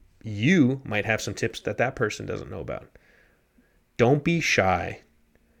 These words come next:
Don't, don't avoid people. Don't avoid those conversations because you have something of value to offer to someone else. And maybe that, that itself, you offering that value to someone else, maybe that itself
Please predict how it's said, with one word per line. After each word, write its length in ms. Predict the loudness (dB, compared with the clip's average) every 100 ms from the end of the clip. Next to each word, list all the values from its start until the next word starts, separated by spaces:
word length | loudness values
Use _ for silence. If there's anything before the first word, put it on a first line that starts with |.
| _ _ _ _ _ _ _ _ _ _ _ _ _ _ 0
Don't, 420 | 4 6 4 0 -2
don't 300 | 0 0 -2
avoid 480 | -4 2 2 2
people. 300 | 0 -2 -2
Don't 180 | -2 -2
avoid 320 | -2 0 0
those 200 | 0 -4
conversations 760 | -4 -4 -4 -4 -2 -2 -4 -8
because 540 | -10 -4 -4 -4 -6
you 220 | -4 2
have 160 | 4 4
something 440 | 0 -4 -4 -6
of 100 | -4
value 320 | -4 -2 -2 -4
to 140 | -8
offer 340 | -6 -6 -6 -10
to 120 | -8
someone 400 | -6 -6 -8 -10
else. 260 | -12 -12 -14 -16 -6
And 240 | -4 0
maybe 300 | 6 6 6
that, 460 | 4 4 4 4 -4 -2
that 320 | 4 4 4
itself, 800 | -2 0 2 4 4 2 -12 -18 _ _ _ -20 -20 _
you 380 | -2 4 4 4
offering 480 | 2 2 4 4
that 200 | 4 2
value 240 | 4 4 2
to 60 |
someone 300 | 0 -2 -2
else, 200 | -2 -6
maybe 360 | -6 0 2 4
that 260 | 6 4 4
itself 480 | -4 2 2 2